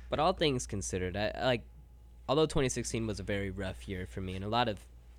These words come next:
bad things happened in my personal life that,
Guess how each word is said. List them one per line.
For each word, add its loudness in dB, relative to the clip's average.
bad -2
things -4
happened -4
in -4
my -6
personal -4
life -10
that, -8